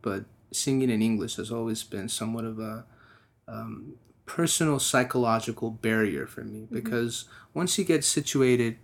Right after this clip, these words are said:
Speaker 1: and accustomed to singing in one language, it, it doesn't, uh, allow you to really go back and forth. Maybe that's for me, but I think the stigma has always stuck with me. But now my new album, Cold Front, which I'm working on right now,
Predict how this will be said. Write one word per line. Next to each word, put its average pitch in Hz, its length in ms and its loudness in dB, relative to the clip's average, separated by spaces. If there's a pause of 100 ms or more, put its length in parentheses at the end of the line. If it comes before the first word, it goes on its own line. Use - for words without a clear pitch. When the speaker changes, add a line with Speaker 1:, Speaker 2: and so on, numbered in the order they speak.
(160)
Speaker 1:
and 123 140 2
accustomed 123 480 2
to 117 80 -4
singing 131 380 4
in 117 120 2
one 113 160 2
language, 110 480 -2
it, 107 120 -12 (160)
it 110 180 -8
doesn't, 117 500 -4
uh, 120 340 -6 (800)
allow 117 280 6
you 113 180 2
to 113 220 0
really 117 480 0 (720)
go 131 160 2
back 123 280 2
and 127 120 0
forth. 147 220 2
Maybe 196 260 6
that's 156 220 0
for - 160 -2
me, 131 320 2
but 127 340 2
I 139 140 0
think 175 180 2
the 123 80 2
stigma 131 540 4
has 120 200 0
always 117 240 4
stuck - 360 -4
with 117 100 -4
me. 120 100 0
But 123 140 2
now 170 260 6
my 214 140 4
new 160 220 2
album, 143 580 -2
Cold 165 300 2
Front, 123 340 0
which 123 180 -4
I'm 120 140 -4
working 117 340 -2
on 123 180 -6
right 120 200 -8
now, 131 320 -6